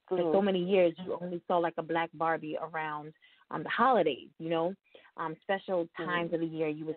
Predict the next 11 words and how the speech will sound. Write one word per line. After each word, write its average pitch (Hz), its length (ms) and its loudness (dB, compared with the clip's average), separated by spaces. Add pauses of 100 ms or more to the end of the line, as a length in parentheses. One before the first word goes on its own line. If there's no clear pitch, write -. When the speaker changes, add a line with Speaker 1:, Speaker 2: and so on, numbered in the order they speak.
(140)
Speaker 1:
see 165 100 2
a 147 40 4
black 160 320 0
Barbie 156 300 4
or 151 80 0
anniversary 160 800 -4
time, 160 240 0
you 165 60 0
know, 165 200 2 (400)
but, 180 220 6 (420)
um, 165 320 -2